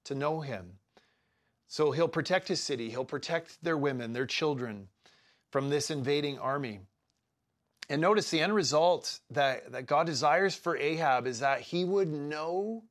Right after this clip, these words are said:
that Yahweh is God, or we could even say that God is Yahweh. God is the Lord. No other God out there, no other, uh, Baal is not God. God is Yahweh.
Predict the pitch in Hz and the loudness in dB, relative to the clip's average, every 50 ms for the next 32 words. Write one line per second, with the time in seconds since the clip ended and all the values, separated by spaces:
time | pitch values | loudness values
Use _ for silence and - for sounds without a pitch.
0 | _ - 135 127 143 143 131 127 131 131 147 170 175 185 190 190 196 170 - 156 | _ -6 -6 -6 -6 -8 -10 -4 -2 0 2 4 4 4 4 2 2 0 -2 -4
1 | 147 127 113 110 139 131 131 123 120 113 120 123 131 127 - 202 214 226 196 185 | -4 -6 -4 -2 0 0 2 2 0 -2 -2 -4 -4 -4 -2 -2 0 0 0 -2
2 | 160 - - 160 151 147 139 131 - - - - - _ _ _ _ _ _ _ | -4 -4 -2 0 2 2 2 0 -4 -12 -20 -20 -20 _ _ _ _ _ _ _
3 | - 143 143 117 - 156 151 160 170 180 180 175 160 135 117 127 135 131 143 143 | -4 -4 -4 -2 0 2 4 6 6 6 4 2 0 0 -2 -4 -2 0 0 0
4 | 135 117 107 98 95 92 123 131 139 160 180 190 185 - 160 165 165 165 143 135 | -2 -2 -6 -8 -10 -8 -4 -2 0 0 0 0 -2 0 0 0 0 0 0 0
5 | 151 147 127 131 131 135 127 117 107 101 95 101 117 156 170 185 196 180 202 175 | 0 0 0 2 0 2 2 0 -2 -4 -4 -6 -4 -4 -2 0 0 0 0 0
6 | 135 - - 147 151 156 156 156 147 147 143 151 139 135 143 139 131 135 147 156 | 2 2 2 4 4 4 4 4 2 0 0 -2 -2 0 0 -2 -2 -4 -4 -2
7 | 170 165 156 170 170 165 156 - - - - - - _ _ - 135 - - 123 | -2 0 0 0 -2 -2 -4 -6 -12 -20 -20 -20 -20 _ _ -16 -14 -14 -12 -4
8 | 104 151 165 180 185 185 185 165 135 143 151 147 151 156 151 - - _ _ _ | -2 0 2 2 2 2 2 2 0 -2 -2 -2 0 -2 -2 -4 -8 _ _ _
9 | _ _ _ _ - - 131 127 123 123 120 117 117 117 - _ _ _ _ _ | _ _ _ _ -2 2 2 4 4 4 2 0 -2 -8 -14 _ _ _ _ _
10 | _ - 147 151 165 170 170 151 127 123 123 117 120 117 113 101 92 | _ 2 4 4 4 4 2 0 -2 -2 0 0 0 0 -2 -4 -8